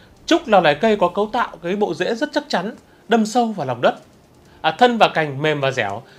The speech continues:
chịu được nhiều cái tác động của thời tiết như mưa, gió, nắng, bão bùng vân vân. Đấy,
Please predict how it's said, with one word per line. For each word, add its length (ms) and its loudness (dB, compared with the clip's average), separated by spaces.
chịu 200 -6
được 220 0
nhiều 160 0
cái 100 -6
tác 160 6
động 200 -6
của 100 -4
thời 140 -6
tiết 240 -2
như 140 -2
mưa, 340 0
gió, 440 0
nắng, 300 -4
bão 120 -2
bùng 260 -2
vân 100 -4
vân. 180 2
Đấy, 140 -4